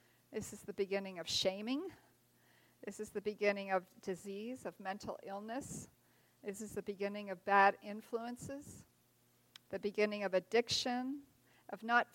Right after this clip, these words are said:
just not feeling good physically and not feeling good about yourself. This is the beginning of bitterness, resentment, lack of forgiveness. But I wanna point you, there's hope, because when he came to the garden, he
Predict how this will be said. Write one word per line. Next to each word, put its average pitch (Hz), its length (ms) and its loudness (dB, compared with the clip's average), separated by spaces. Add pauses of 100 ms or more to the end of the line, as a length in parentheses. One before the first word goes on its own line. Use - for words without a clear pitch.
just 330 220 -10
not 381 200 0
feeling 226 500 -4
good 294 200 2
physically 320 720 0
and 226 180 4
not 240 300 10
feeling 254 380 -6
good 226 200 2
about 208 360 0
yourself. 170 580 -2 (1300)
This 240 140 -6
is 233 140 -6
the 226 80 -2
beginning 202 480 -2
of 180 140 -4
bitterness, 233 720 -2
resentment, 208 1120 -4 (500)
lack 190 360 6
of 170 100 -8
forgiveness. 175 960 -12 (760)
But - 80 -12
I 220 80 -2
wanna 269 240 8
point 269 480 0
you, 247 300 2 (160)
there's 240 200 2
hope, - 340 8 (680)
because 226 280 2
when 262 140 10
he 277 80 6
came 294 300 2
to - 100 -8
the 240 100 0
garden, 220 480 8
he 247 240 -8